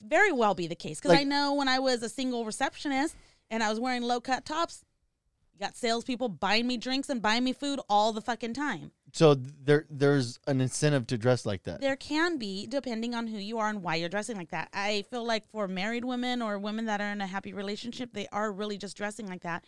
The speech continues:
Speaker 1: because that's how they dress or that's how they feel comfortable.
Speaker 2: The real question is, how come you only wear thongs to work?
Speaker 1: Me?
Speaker 2: Yeah.
Speaker 1: When do I wear thongs to work?
Speaker 2: I don't know.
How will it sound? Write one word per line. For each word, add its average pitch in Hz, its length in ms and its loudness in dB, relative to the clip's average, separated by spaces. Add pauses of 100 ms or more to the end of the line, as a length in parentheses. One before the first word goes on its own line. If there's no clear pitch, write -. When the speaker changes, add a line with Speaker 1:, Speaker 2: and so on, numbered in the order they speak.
(220)
Speaker 1:
because 202 260 -6
that's 185 220 -4
how 175 380 -6 (100)
they 202 100 -8
dress 202 300 -2
or 190 80 -6
that's 180 240 -6
how 190 80 -6
they 175 140 -6
feel 180 160 -8
comfortable. - 520 -14
Speaker 2:
The 120 80 2
real 135 220 8
question 107 340 0
is, 92 280 -6 (180)
how 107 140 -2
come 104 120 -4
you 101 60 0
only 98 160 -2
wear 92 200 -2
thongs 92 380 -6
to 95 120 -14
work? 90 240 -8 (440)
Speaker 1:
Me? 214 160 -4 (320)
Speaker 2:
Yeah. 104 200 -12 (520)
Speaker 1:
When 196 240 -10
do 233 60 -2
I 226 80 0
wear 220 140 -2
thongs 220 300 -4
to 170 60 -6
work? 190 400 -6
Speaker 2:
I 104 120 0
don't 90 140 -2
know. 85 180 -6